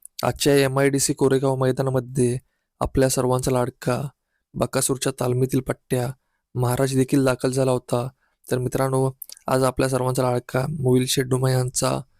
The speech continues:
महाराज नक्की कोणत्या गटात पाहायला व गटपास झाला की नाही ते आता आपण पाहूया. तर मित्रांनो, मोहिल शेठ डोमा यांचा महाराज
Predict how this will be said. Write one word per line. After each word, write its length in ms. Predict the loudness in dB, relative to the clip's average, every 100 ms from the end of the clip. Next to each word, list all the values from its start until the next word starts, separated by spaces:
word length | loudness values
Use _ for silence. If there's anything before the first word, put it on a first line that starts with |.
| _ _ -6
महाराज 480 | -2 0 0 0 -4 -14 _ _ -4
नक्की 300 | -2 0 0
कोणत्या 440 | 0 0 0 0
गटात 160 | -2 -4 0
पाहायला 440 | 0 2 -2 -4 -10 _ _ -4
व 60 |
गटपास 460 | 0 -2 -2 -4 -2
झाला 180 | 0 -2
की 140 | -2
नाही 280 | -2 0 -2
ते 380 | -4 _ _ -2
आता 200 | 0 -2
आपण 320 | 0 0 -2 -6 _ _ _ 0
पाहूया. 420 | 2 4 0 -2 -8 _ _ -6
तर 120 | -4
मित्रांनो, 480 | -2 0 0 0 -2
मोहिल 340 | 0 2 2 2
शेठ 140 | -2
डोमा 220 | 0 0
यांचा 320 | 0 -2 -4 -4
महाराज 520 | -2 0 0 -4